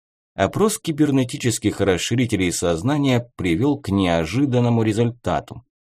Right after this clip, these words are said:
Кибермодули работали, но сеть была недоступна. Киберпространство, объединявшее миллионы подсистем, дающее возможность контролировать все протекающие на станции процессы, исчезло.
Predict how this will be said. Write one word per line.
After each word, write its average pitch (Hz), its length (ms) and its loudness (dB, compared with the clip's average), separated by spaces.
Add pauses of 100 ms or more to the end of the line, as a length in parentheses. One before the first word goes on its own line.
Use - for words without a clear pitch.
Кибермодули 95 840 0
работали, 85 680 -2 (160)
но 92 280 2
сеть 143 420 -2
была 120 280 2
недоступна. 104 920 -2 (400)
Киберпространство, 92 1040 0 (100)
объединявшее 95 840 0
миллионы 95 540 2
подсистем, 101 880 -4 (200)
дающее 120 680 0
возможность 110 840 0
контролировать 104 840 0
все - 340 -6
протекающие 92 920 0
на 87 140 -2
станции 87 720 -2
процессы, 117 880 -4 (240)
исчезло. 117 880 -2